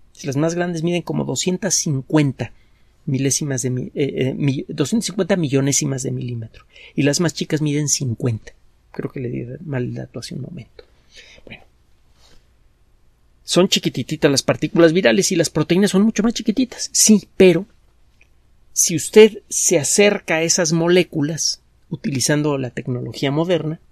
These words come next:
y con ayuda de una computadora, va a encontrar que esa proteína de pico, que para nuestra perspectiva es nada, es mucho más chiquita que el virus y el virus es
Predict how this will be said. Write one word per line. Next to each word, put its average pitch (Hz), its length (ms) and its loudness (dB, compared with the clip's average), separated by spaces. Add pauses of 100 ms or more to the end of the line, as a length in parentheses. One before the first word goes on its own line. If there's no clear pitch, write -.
y - 80 -16
con 131 180 -6
ayuda 135 260 -4
de 139 60 -6
una 143 120 -6
computadora, 156 680 -2 (540)
va 180 60 8
a 202 40 8
encontrar 214 420 2
que - 80 2
esa 202 160 2
proteína 175 460 0
de 170 100 0
pico, 165 320 -2
que - 100 -6
para 127 200 0
nuestra 127 300 -2
perspectiva 139 580 -2
es 139 120 2
nada, 123 460 0 (720)
es 143 100 -6
mucho 131 260 0
más 147 160 0
chiquita - 360 -6
que 139 120 -2
el 135 60 0
virus 143 280 -4
y 135 60 -2
el 127 80 -2
virus 151 320 0
es - 140 -4